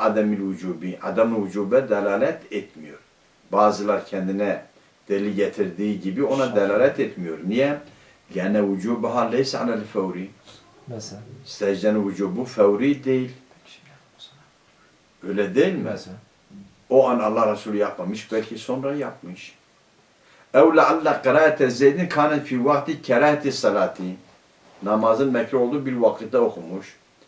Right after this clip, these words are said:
Speaker 1: فَاِنَّ الْاَفْضَلَ تَأْخِيرُهَا. Eftal o ki kerahat vaktinde
Speaker 2: Secde.
Speaker 1: yapılan, o, o, okunan kıraatın secdesi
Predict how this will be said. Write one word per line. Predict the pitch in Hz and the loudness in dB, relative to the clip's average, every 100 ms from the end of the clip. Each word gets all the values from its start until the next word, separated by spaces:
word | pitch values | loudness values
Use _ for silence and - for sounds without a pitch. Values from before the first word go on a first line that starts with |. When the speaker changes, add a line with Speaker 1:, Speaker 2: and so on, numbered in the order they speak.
| _ _ _ | _ _ _
Speaker 1:
فَاِنَّ | 101 113 123 110 | -4 0 0 0
الْاَفْضَلَ | - 131 - 139 147 - - | 0 -2 2 2 2 -2 -6
تَأْخِيرُهَا. | 92 95 92 123 120 104 98 87 113 147 170 170 - _ _ _ _ _ _ _ _ - 101 | -6 -6 -6 -4 -2 -2 -4 -2 2 4 4 -2 -10 _ _ _ _ _ _ _ _ -10 -8
Eftal | 101 - 113 - | -6 2 2 2
o | 127 143 | 0 0
ki | - 139 | -2 -8
kerahat | - 101 110 107 | -2 2 2 2
vaktinde | 104 95 - 98 92 98 92 - _ | -2 -2 -6 -6 -2 -2 -2 -10 _
Speaker 2:
Secde. | - 110 - 98 - _ _ _ _ _ - | -20 -20 -20 -20 -20 _ _ _ _ _ -8
Speaker 1:
yapılan, | 107 110 110 107 107 101 87 - _ _ _ _ | -2 0 0 2 2 2 -2 -14 _ _ _ _
o, | 87 90 92 90 - | -12 -10 -10 -12 -8
o, | 101 98 92 - 110 | -8 -8 -12 -8 -6
okunan | - 117 113 - | -2 2 2 0
kıraatın | 117 110 107 120 107 | 2 4 4 2 -4
secdesi | - 98 90 98 92 - 143 165 | 0 0 0 -4 -4 -2 -2 -4